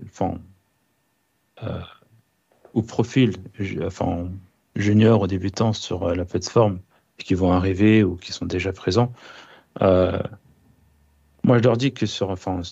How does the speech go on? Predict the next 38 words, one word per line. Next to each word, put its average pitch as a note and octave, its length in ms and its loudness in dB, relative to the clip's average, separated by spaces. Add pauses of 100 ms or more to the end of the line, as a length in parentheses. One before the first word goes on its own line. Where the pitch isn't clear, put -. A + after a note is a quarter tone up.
(480)
que G2+ 80 -2
la F#2 60 0
plateforme A2 340 0
I G#2+ 80 4
B G#2 80 -2
M G#2+ 220 4
I, B2 180 4
euh, F#2 160 0 (580)
notamment A2 400 4
avec, F#2+ 360 0
euh, F2+ 180 -2
si-, - 280 -12 (200)
euh, - 200 -6 (300)
cette - 220 -4
problématique G2 580 0
en F2 60 0
fait F#2 280 0
de, F#2 160 -2 (120)
de, F#2 160 -4
de F#2 120 0
renouvellement G2 600 6
de, F2 320 2 (440)
de F#2+ 60 4
ressources, - 580 0
euh, F2+ 180 -2 (180)
ou G#2+ 60 -8
qui G#2+ 160 -2
comprennent G2 360 -2
effectivement F#2+ 400 -2
la F2 60 0
plateforme, A2+ 380 2 (760)
il A2 60 -2
y G#2+ 40 4
a A2 60 4
que C#3 140 0
des A#2 200 4
opportunités G#2 580 -2
qui F2 500 -8